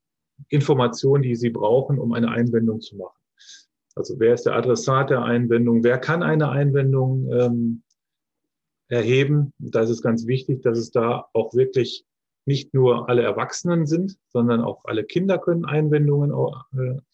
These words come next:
ähm, einreichen. Ähm, auch, äh, Eltern können für ihre Kinder, die jünger sind als sieben Jahre, Einwendungen einbe-, äh,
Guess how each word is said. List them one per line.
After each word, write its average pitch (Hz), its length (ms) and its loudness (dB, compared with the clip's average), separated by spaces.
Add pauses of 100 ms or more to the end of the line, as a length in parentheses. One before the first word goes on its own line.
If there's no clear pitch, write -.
(1080)
ähm, 123 240 -2
einreichen. 131 840 0 (880)
Ähm, 120 340 4
auch, 131 360 -4
äh, 113 280 0
Eltern 131 220 2
können 131 180 0
für - 140 -2
ihre 117 180 0
Kinder, 131 400 2 (400)
die 110 160 -6 (180)
jünger 143 220 2
sind 131 140 0
als 110 160 0
sieben 151 260 -2
Jahre, 151 320 0
Einwendungen 143 720 0
einbe-, 131 540 -2 (140)
äh, 117 120 -6